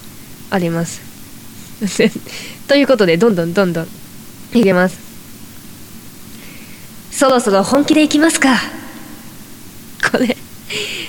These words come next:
これさ、最近流行ってるやつだよね。「俺そろそろ本気出す」とかって、「俺まだ本気出してないし」みたいな。「テスト勉強あるけど、いやー、もうそろそろ本気出すかな」みたいな。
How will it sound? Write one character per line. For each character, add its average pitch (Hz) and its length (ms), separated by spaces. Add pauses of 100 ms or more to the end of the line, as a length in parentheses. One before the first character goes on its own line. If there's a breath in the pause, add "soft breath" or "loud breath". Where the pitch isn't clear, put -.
(260 loud breath)
こ 247 120
れ 330 160
さ、 285 580
最 370 320
近 381 240
流 359 80
行 349 140
っ 370 40
て 233 140
る 202 60
や 196 100
つ 180 140
だ 170 100
よ 147 100
ね。 151 300 (920 loud breath)
「俺 294 220
そ 392 140
ろ 359 100
そ 262 140
ろ 202 100
本 247 300
気 233 120
出 214 140
す」 208 140
と 107 60
か - 100
っ - 40
て、 - 440 (160)
「俺 277 180
ま 302 160
だ 240 80
本 269 260
気 254 120
出 262 100
し 277 60
て 196 140
な 180 100
い 180 80
し」 175 160
み 165 100
た - 80
い 156 100
な。 - 100 (840 loud breath)
「テ 277 120
ス - 60
ト 339 140
勉 320 240
強 202 240
あ 180 60
る 190 120
け 175 120
ど、 175 300 (480 loud breath)
い - 20
や 277 360
ー、 - 20
も 262 320
う - 20
そ 359 180
ろ 381 120
そ 302 140
ろ 214 120
本 240 220
気 240 100
出 247 100
す - 120
か 180 80
な」 165 100
み 160 120
た - 100
い - 40
な。 - 80